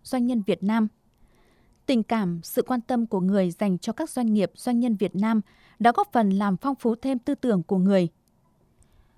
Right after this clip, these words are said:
Coi mọi lực lượng dân tộc đều là nguồn lực của cách mạng. Điều đặc biệt là trong những năm đầu khi mới giành được chính quyền, Chủ tịch Hồ Chí Minh thấy rất rõ vai trò của doanh nhân trong công cuộc xây dựng đất nước.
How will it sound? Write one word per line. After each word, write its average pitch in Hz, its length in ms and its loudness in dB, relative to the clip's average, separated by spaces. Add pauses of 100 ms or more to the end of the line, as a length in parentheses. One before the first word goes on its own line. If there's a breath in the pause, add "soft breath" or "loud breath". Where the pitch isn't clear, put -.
(180)
Coi 233 240 2
mọi 208 180 2
lực 196 140 0
lượng 196 220 -2
dân 285 120 0
tộc 214 280 -2 (100)
đều 208 300 0
là 202 120 2
nguồn 196 240 2
lực 190 160 0
của 180 100 -8
cách - 200 -6
mạng. 220 200 0 (580 soft breath)
Điều 233 240 4
đặc 226 200 0
biệt 220 280 0
là 220 140 0
trong 285 280 -2
những 269 120 -4
năm 269 200 -2
đầu 196 320 4
khi 262 180 -2
mới 214 240 4
giành 226 280 -2
được 180 140 -4
chính 214 160 -2
quyền, 196 280 2 (540 soft breath)
Chủ 269 120 -2
tịch - 180 -4
Hồ 240 140 -2
Chí 247 160 -2
Minh 277 360 2
thấy 214 140 0
rất - 280 -2
rõ 254 300 -2
vai 302 160 -2
trò 214 220 -2
của - 140 -6
doanh 240 220 0
nhân 240 200 2 (340 soft breath)
trong 226 240 0
công 220 160 -2
cuộc 180 240 -2
xây 247 200 -4
dựng 202 280 -4
đất 254 180 -4
nước. 302 200 2